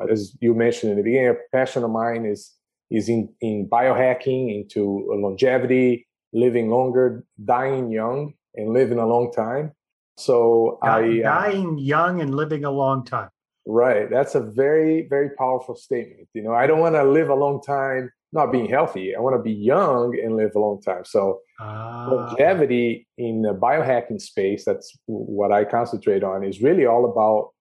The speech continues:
Speaker 1: having more energy and really feeling good and, uh, reducing inflammation so that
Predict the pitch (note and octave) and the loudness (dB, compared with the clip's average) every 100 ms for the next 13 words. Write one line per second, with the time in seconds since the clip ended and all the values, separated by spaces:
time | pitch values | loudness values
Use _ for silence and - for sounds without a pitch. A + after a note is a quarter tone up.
0 | _ _ _ _ - A#2 A#2+ A2+ G#2+ G#2+ | _ _ _ _ -12 -6 -4 -2 -4 -2
1 | C#3+ D#3+ D#3+ C3 D3+ D3+ D3+ - A2 G#2+ | 0 2 2 0 -4 -4 -6 -10 -6 0
2 | D#3 C#3+ - C#3 B2 G#2 C#3 D3+ D3 C#3 | 2 0 0 0 0 0 4 6 4 2
3 | - G#2+ G#2 G#2 G2+ G2+ G2+ G#2 G2 - | -4 -8 -6 -6 -8 -8 -6 -2 0 0
4 | B2 A2+ - G2+ C#3 C#3 C3 B2 A#2 G#2 | -2 -4 -2 0 0 0 -4 -4 -2 2
5 | A2+ A2 | 2 2